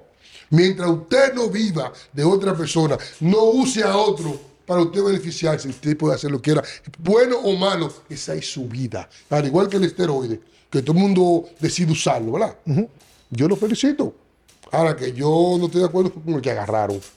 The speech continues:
Speaker 2: Ujú.
Speaker 1: Porque si tú usaste ese esteroide cuando tú querías mejorar tus números, tú lo hiciste por dinero. Porque nadie usa esteroide para ser salón de la fama, ¿verdad?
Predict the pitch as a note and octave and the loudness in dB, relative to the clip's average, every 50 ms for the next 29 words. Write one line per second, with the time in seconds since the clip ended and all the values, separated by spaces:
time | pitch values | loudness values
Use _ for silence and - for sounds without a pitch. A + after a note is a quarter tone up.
0 | - C#3 C#3 C3+ C#3 D#3 D3 - _ _ _ _ _ _ _ _ _ _ - - | -4 -2 0 0 0 -2 -4 -8 _ _ _ _ _ _ _ _ _ _ -2 -2
1 | D3+ C#3+ D3+ - - C#3+ A#2+ - F3+ G#3 A3+ A#3 A3+ - - _ _ _ - F#3+ | 0 0 -2 -4 -4 -6 -4 0 2 2 2 2 0 -4 -14 _ _ _ -4 0
2 | F3 - - F#3+ F#3 F#3 E3 D#3 F#3+ F3+ E3 D3+ D#3 D#3 D#3 D#3 D3 C#3 C3 C#3 | 0 2 2 2 0 -2 -4 -2 0 0 0 0 0 0 0 0 0 0 0 -2
3 | C3 A#2+ A2+ - D#3+ E3 C3+ - C#3 C3 C#3 C#3 C3+ B2+ B2+ B2 G2+ A2 A2 A#2+ | -2 -2 -4 -4 -6 -4 -2 0 0 2 2 2 0 0 0 0 0 0 0 0
4 | B2 A#2 - A#2 - - A2+ A2 G2+ G2 F#2+ F#2 F2+ - - _ - - - _ | 0 -2 -4 -6 -4 0 0 0 0 0 -2 -4 -4 -8 -12 _ -20 -20 -20 _
5 | _ _ _ - B2+ B2 C3+ C3 - D3+ D#3+ D3 B2 B2+ A2+ F#2+ G2+ A#2 A#2 G#2 | _ _ _ -2 0 0 2 2 0 0 0 0 0 0 -2 0 0 0 0 0
6 | F#2+ - - - _ _ _ _ _ _ _ - - _ _ _ - - A2+ B2 | -2 -4 -8 -16 _ _ _ _ _ _ _ -20 -20 _ _ _ -8 -4 0 0
7 | A2+ B2+ C3 D3 D#3 C3 D#3+ D3+ D#3+ D3 D3+ D#3 D#3+ C#3 C#3+ - C3 A2+ B2 B2 | 2 2 2 2 0 0 2 2 2 2 2 2 2 0 0 -2 -2 0 0 0
8 | A#2+ A#2 A2+ A2 G#2 F#2 G#2+ B2 A#2+ - A#2+ C3 F3+ F#3 - | 0 0 0 0 -2 -2 -2 -2 -2 -2 -2 -2 -2 -2 -4